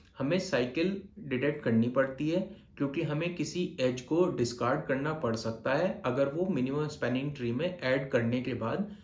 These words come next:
cycle बना रही होगी। तो हम disjoint set देखते हैं कि कैसे काम करता है। तो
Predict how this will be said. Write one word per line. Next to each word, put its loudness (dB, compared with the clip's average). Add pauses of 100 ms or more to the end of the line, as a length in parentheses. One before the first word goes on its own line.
(160)
cycle 4
बना 0
रही -4
होगी। -8 (600)
तो 6 (100)
हम 2
disjoint 2
set 2
देखते 2
हैं 4
कि -4
कैसे 2
काम 2
करता 2
है। 0 (600)
तो 12